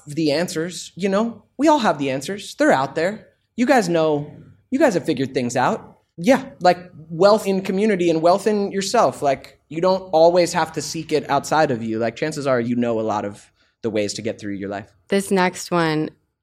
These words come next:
Speaker 2: "It's okay to outgrow friends. Some people aren't meant to be with you forever, yet the memories should still be cherished."
Speaker 1: This is cool. This is cool hearing it because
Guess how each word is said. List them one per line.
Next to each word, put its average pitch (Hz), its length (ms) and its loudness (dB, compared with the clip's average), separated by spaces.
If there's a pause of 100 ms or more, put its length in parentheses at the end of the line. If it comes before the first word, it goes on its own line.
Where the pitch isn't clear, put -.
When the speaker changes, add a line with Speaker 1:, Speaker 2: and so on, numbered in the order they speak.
(120)
Speaker 2:
"It's 220 180 4
okay 226 580 4
to 208 220 -4
outgrow 190 500 4
friends. 160 680 0 (100)
Some 190 220 2
people 226 260 2
aren't 208 200 2
meant 208 180 0
to 202 60 -8
be 208 120 4
with 208 160 2
you 226 80 2
forever, 170 540 4
yet 170 260 0
the 180 80 2
memories 180 640 4
should 226 240 -4
still 180 240 0
be 180 140 -4
cherished." - 720 -6 (300)
Speaker 1:
This 233 160 -2
is 269 100 -2
cool. 135 400 -4 (160)
This 190 180 -6
is 233 140 -6
cool 202 380 -2
hearing 151 420 -2
it 131 320 -6 (400)
because 135 760 -2